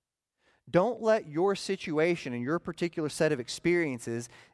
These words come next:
dictate whether you can or can't minister. All of us are called to minister, but we're called to minister from whatever situation we are currently in, right?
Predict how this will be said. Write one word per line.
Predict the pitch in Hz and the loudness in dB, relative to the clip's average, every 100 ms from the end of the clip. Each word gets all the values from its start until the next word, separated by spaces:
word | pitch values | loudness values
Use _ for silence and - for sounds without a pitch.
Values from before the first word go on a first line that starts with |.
| - 113 | -20 2
dictate | 175 208 - 156 156 | 2 2 0 2 2
whether | 139 147 160 147 | 2 2 2 0
you | 151 165 | -6 -12
can | - 160 160 | -4 0 0
or | 135 | -2
can't | - 160 147 | -2 0 0
minister. | 117 156 147 - 101 85 - - - | 2 0 0 -4 -8 -8 -12 -20 -6
All | 135 170 226 208 | 2 4 6 4
of | 156 | 4
us | 151 - | 2 0
are | 143 | -6
called | - 156 151 - | 0 2 2 -2
to | 117 | -6
minister, | 120 180 135 - 101 107 - - | -2 -2 -2 -4 -6 -6 -8 -2
but | 147 | 0
we're | 139 | 0
called | 131 - 185 170 | -2 2 2 2
to | |
minister | 135 165 185 - 135 | -2 -2 -2 -2 -6
from | - 127 | -4 0
whatever | 135 156 139 | 4 4 2
situation | - 156 123 139 135 120 | -4 -6 -2 0 0 -2
we | 135 | -4
are | 117 | -4
currently | - 143 101 101 | -2 -4 -4 -8
in, | 120 113 - - - _ _ _ _ _ _ _ | -4 -4 -4 -14 -20 _ _ _ _ _ _ _
right? | 117 156 | 0 0